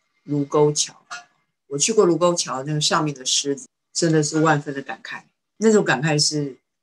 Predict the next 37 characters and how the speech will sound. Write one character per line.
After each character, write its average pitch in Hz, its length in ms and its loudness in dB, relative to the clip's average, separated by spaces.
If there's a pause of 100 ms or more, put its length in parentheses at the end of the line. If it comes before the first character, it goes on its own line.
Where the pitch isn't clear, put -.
有 135 120 -10
太 175 240 0
多 170 160 2
太 151 220 0
多 143 340 0 (340)
血 - 380 4
泪、 160 400 4 (680)
牺 - 320 2
牲 180 220 4
跟 180 160 4
痛 165 220 -2
苦。 - 200 -20 (840)
可 175 140 0
是 185 340 6 (540)
今 233 240 6
天 240 160 8
的 208 100 8
我 135 160 4
们， 123 260 -12 (360)
我 147 80 -2
们 160 120 4
还 165 120 4
记 208 180 0
得 156 160 4
吗？ 151 360 2
我 147 100 -6
们 165 100 4
还 175 80 4
在 202 240 2
乎 196 160 -6
吗？ 165 320 -2 (280)
日 277 220 8
本 123 320 2
在 - 320 0 (100)
当 214 280 4
时 131 480 -2 (360)
怎 - 160 -4